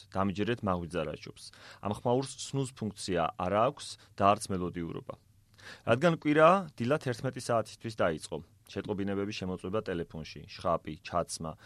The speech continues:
სახლის ქვეშ კაფე ნომერი თოთხმეტი და ახლად გამომცხარი კრუასანი. ყავას აქ იშვიათად ვცვამ, ისეთი არ არის, მე რომ მომწონს.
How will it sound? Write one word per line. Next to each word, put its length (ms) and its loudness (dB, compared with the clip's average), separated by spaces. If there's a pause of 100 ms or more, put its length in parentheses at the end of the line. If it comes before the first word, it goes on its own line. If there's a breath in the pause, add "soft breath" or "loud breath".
(160 loud breath)
სახლის 400 -6
ქვეშ 240 -4
კაფე 320 -4
ნომერი 320 -2
თოთხმეტი 400 -10
და 160 0
ახლად 240 -6
გამომცხარი 480 -4
კრუასანი. 500 -8 (600 soft breath)
ყავას 420 4
აქ 240 6
იშვიათად 420 -2
ვცვამ, 300 -8
ისეთი 400 -2
არ 80 2
არის, 240 -2
მე 120 -2
რომ 120 -4
მომწონს. 420 -10